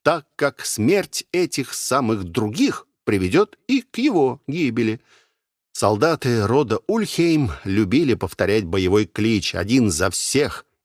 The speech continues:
и все за одного". И так как все это говорилось в тавернах и забегаловках, кто хотел услышать,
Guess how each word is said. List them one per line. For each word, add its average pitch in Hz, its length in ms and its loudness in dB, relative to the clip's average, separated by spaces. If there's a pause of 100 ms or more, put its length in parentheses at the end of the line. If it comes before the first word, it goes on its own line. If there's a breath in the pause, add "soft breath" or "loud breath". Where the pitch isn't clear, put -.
и 117 100 2
все - 380 0
за 90 220 -2
одного". 82 540 -8 (640)
И 127 80 0
так 214 260 2
как 170 200 -2
все - 340 2
это 180 260 -4
говорилось 143 580 2
в - 140 -12
тавернах 147 720 0
и 127 80 0
забегаловках, 135 1120 -2
кто - 220 -2
хотел 147 420 -2
услышать, - 760 -4